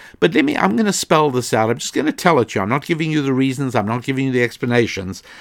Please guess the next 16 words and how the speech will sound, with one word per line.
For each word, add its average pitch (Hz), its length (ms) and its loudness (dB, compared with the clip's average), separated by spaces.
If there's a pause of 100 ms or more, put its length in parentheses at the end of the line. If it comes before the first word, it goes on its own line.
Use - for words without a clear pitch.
(160)
I'm 147 140 0
just 202 160 -4
gonna 185 180 4
leave 135 300 4
this 104 240 -4
with 98 220 -8
you 95 120 -2
because, 104 800 -2
uh, 104 260 0 (280)
it's 143 180 -4
something 202 280 2
to - 120 -6
think 139 340 -2
about. - 400 -8 (140)
And 107 400 -2 (100)
again, 127 460 2